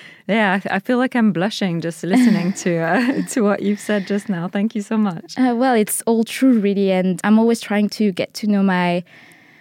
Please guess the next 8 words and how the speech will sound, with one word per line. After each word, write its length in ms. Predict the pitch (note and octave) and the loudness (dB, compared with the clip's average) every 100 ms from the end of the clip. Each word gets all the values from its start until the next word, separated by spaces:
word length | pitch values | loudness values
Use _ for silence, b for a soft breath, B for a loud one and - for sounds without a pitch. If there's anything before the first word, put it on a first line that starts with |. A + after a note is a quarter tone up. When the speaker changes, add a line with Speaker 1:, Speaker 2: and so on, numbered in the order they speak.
| B - | B -4
Speaker 2:
my 160 | G3+ | -2
guests 420 | F3+ F3+ F#3+ B3 - | 0 2 0 -2 -4
before 400 | G3+ - G3 F#3 | -4 0 0 2
I 440 | F3 F3 E3+ F3 | 2 0 -2 -4
have 280 | - F#3 F3+ | -6 -6 -6
them 180 | F3 F3+ | -6 -4
on, 180 | F3+ - F#3+ | -6 -6 -6
on 400 | F3+ F#2 C3+ | -6 -4 -6